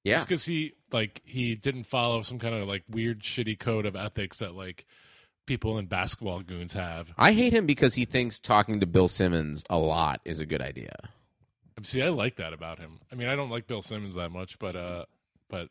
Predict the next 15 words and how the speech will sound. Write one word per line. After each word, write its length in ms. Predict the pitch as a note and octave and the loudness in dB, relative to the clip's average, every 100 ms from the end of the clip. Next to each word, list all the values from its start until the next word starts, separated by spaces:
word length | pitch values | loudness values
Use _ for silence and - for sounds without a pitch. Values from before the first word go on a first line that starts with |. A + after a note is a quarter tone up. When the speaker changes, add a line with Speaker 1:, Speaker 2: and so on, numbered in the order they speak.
| _ | _
Speaker 2:
I 120 | G2 F#2 | -12 -10
like 220 | F2+ F#2+ - | -10 -8 -6
that 180 | F#2 E2 _ | -6 -6 _
Kevin 240 | - G#2 F#2+ | -10 -8 -8
Durant 340 | F2 F#2+ F#2+ | -6 -6 -6
is 140 | F2 - | -10 -6
talking 360 | F#2+ G2 B2 | -4 -4 -6
a 60 | F2 | -6
lot 280 | E2 F#2 - | -6 -8 -8
and 340 | G#2 G2 F#2 | -12 -12 -14
just 200 | - F2 | -14 -8
saying 220 | A2 G2 | -6 -6
what 100 | G#2 F#2+ | -8 -10
he 40 | |
thinks. 500 | F#2+ A2+ G2+ - - | -8 -10 -10 -12 -14